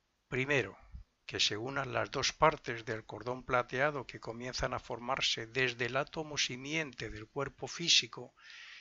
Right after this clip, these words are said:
y desde el átomo simiente del futuro cuerpo de deseos, para unirse ambos en el átomo simiente del cuerpo etérico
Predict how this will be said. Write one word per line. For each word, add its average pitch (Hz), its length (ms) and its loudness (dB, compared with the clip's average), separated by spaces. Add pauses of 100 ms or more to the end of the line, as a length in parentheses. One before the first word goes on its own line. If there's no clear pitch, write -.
(200)
y 156 140 4
desde 139 280 6
el 139 80 2
átomo 151 360 0
simiente 160 560 0
del 143 160 0
futuro 135 520 -4
cuerpo 127 460 -2
de 147 120 4
deseos, 156 680 4 (500)
para 131 300 6
unirse 143 580 4
ambos 165 640 0
en 123 180 -2
el 113 100 -2
átomo 143 380 -2
simiente 160 720 0
del 131 200 -4
cuerpo 123 420 -4
etérico 160 680 -2